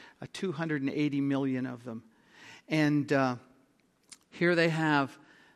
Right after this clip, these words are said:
the, the children of the sex trade workers.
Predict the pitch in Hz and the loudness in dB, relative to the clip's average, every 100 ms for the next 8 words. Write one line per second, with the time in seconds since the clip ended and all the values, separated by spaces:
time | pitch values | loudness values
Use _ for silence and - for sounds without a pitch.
0 | _ 139 147 135 - 139 135 - 190 175 | _ -4 0 0 -2 -10 -6 0 2 2
1 | 135 127 127 - _ - 143 139 - 156 | -2 -4 -8 -14 _ -12 -8 -6 -2 -4
2 | - - - 151 139 131 117 - 104 113 | -4 -8 -4 -2 -2 -6 -6 -6 -8 -8
3 | - | -10